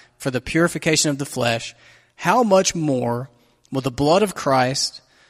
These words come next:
who through the eternal Spirit offered himself without blemish to God, purify our conscience from dead works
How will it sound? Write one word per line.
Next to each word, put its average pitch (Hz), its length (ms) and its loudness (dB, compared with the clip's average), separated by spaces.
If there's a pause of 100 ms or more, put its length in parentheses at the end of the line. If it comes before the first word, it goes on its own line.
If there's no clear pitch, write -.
(120)
who 143 120 -2
through 190 340 2
the 151 240 4
eternal 175 400 -2
Spirit 131 580 2
offered 165 340 2
himself 151 460 0
without 165 480 -2
blemish 165 340 -2
to 156 100 -6
God, 120 400 -2 (480)
purify 190 680 4
our 147 160 0
conscience 139 800 -2 (440)
from 127 200 -4
dead 143 220 0
works 120 540 -4